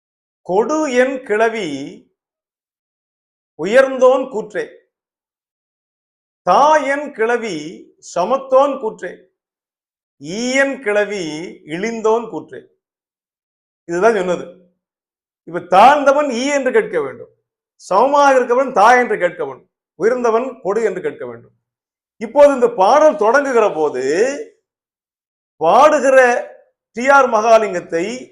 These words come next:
உயர்ந்தவன் என்று கருதி அந்த மனப்பாங்கை வைத்துக்கொண்டு இவர் தன்னை தாழ்த்தி கொண்டு கொடு என்று கேட்பது போல சொல்லுவார். "நீங்கள் இந்த பாட்டை பாடுங்கள்" என்று சொல்லுகிற போது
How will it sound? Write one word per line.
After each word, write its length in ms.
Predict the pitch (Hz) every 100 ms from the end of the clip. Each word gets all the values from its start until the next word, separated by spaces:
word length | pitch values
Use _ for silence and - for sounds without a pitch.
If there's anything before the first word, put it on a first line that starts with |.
| 147
உயர்ந்தவன் 580 | 175 269 277 269 269 247
என்று 160 | 214
கருதி 440 | 190 160 180 147 135 185 254 285 _ _ _ _ _ _ _
அந்த 140 | 190 226
மனப்பாங்கை 640 | 202 240 262 233 233 233 240 233
வைத்துக்கொண்டு 580 | 180 190 - 165 143 143 175 240 - _ _ -
இவர் 220 | 262 294
தன்னை 340 | 196 247 277 294 294
தாழ்த்தி 400 | 208 269 - 214
கொண்டு 340 | 220 208 190 151 156 208 - _ _ _
கொடு 240 | 202 240 311 311
என்று 200 | 226 214
கேட்பது 320 | 202 196 190
போல 160 | 160 180
சொல்லுவார். 340 | 156 135 120 - _ _ _ _ _ -
"நீங்கள் 220 | 226 233
இந்த 100 | 208
பாட்டை 360 | 185 208 254 262
பாடுங்கள்" 460 | 254 202 247 254 254
என்று 160 | 226 190
சொல்லுகிற 280 | 208 208 180
போது 300 | 180 160